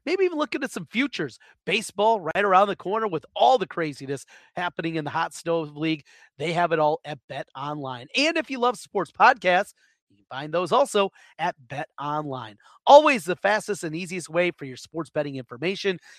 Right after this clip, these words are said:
Head to the website today or hop on your phone to learn more. BetOnline, where the game starts. All right,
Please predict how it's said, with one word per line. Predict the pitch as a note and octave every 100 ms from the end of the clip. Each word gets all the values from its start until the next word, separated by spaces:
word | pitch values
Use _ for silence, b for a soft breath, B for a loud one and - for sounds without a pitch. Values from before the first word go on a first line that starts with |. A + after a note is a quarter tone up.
| -
Head | -
to | C#4+
the | F#3
website | D#3+ C#3+ - C#3
today | D3 D3+ G3 F#3+ _ -
or | D#3+ G#3+ - _
hop | C#3 D3+
on | D#3+
your | E3+
phone | - A3+ B3+ - _ _
to | D3+
learn | B2+ E3+ G3
more. | E3+ C3+ A#2
BetOnline, | A#2 C4+ - A3+ B3+ A#3+ A3 F3+ C3 A#2+ - _ _ _ -
where | D3+ D3+ C3 -
the | C3 C3+
game | B2 A2 A2+ B2
starts. | - A2+ A2+ -
All | D4+
right, | C4